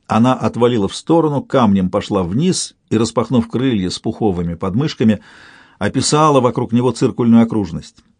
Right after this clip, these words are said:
Связанный трубач изобразил полное безразличие. Зорька замкнула второй круг и села на букву «Ц».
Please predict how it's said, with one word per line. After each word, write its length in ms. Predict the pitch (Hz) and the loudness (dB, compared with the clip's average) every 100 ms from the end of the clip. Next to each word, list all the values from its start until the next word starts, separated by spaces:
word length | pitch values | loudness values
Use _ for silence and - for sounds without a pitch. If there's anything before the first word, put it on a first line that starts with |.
| _ _ _ _ _ - | _ _ _ _ _ -10
Связанный 520 | - 127 131 120 110 | -2 0 2 4 4
трубач 560 | 107 110 131 139 - _ _ - | 4 0 0 -2 -6 _ _ -6
изобразил 600 | 123 110 117 120 120 113 | -2 0 2 2 2 0
полное 680 | - 127 151 143 131 127 117 | -2 -2 0 2 2 2 2
безразличие. 800 | 120 110 113 95 87 - 76 - _ _ _ _ - | 0 0 0 0 -6 -8 -14 -14 _ _ _ _ -6
Зорька 400 | 113 110 - 95 | -2 -2 -2 0
замкнула 500 | 113 113 151 147 110 | 2 2 2 0 0
второй 380 | - 104 165 | 0 0 0
круг 380 | 185 185 180 - _ _ _ _ _ _ _ _ | 0 -2 -2 -6 _ _ _ _ _ _ _ _
и 80 | 104 | -8
села 300 | - 165 185 | -2 0 2
на 140 | 139 107 | 2 2
букву 340 | 151 143 135 | 0 -2 -6
«Ц». 360 | - 117 82 | -4 -4 -4